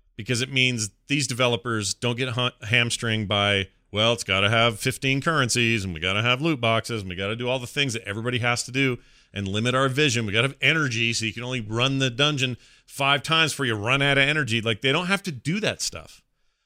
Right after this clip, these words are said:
They can just go straight to, and I mostly, I talk about parts of R P Gs, and that's why I'm excited. I like a good touchscreen R P G when it's done well, and I like a good premium one, and I pay for those when those come around. But those aren't gonna be blockbusters anymore. That's just not the market.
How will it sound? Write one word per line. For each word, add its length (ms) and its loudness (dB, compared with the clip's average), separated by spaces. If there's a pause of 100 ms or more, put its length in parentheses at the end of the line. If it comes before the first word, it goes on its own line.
(140)
They 100 0
can 140 -4
just 200 0
go 120 2
straight 440 2
to, 460 0 (320)
and 160 2
I 60 4
mostly, 520 0
I 100 0
talk 200 4
about 220 2
parts 240 0
of 300 -6
R 120 -2
P 120 -2
Gs, 460 -2 (220)
and 80 -2
that's 160 0
why 120 0
I'm 60 2
excited. 400 0
I 80 0
like 200 2
a 40 -6
good 180 -4
touchscreen 500 0
R 120 2
P 120 -4
G 180 -2
when 140 -2
it's 120 -6
done 200 -2
well, 240 -2
and 100 -8
I 60 -4
like 160 0
a 60 -6
good 260 -6
premium 440 -2
one, 220 -2 (260)
and 120 -4
I 80 2
pay 240 2
for 140 -4
those 280 0
when 80 -6
those 160 -4
come 180 -6
around. 300 -4 (460)
But 100 -8
those 180 0
aren't 180 4
gonna 140 0
be 100 2
blockbusters 600 0
anymore. 340 -2
That's 200 -2
just 160 -4
not 200 -2
the 60 -4
market. 480 0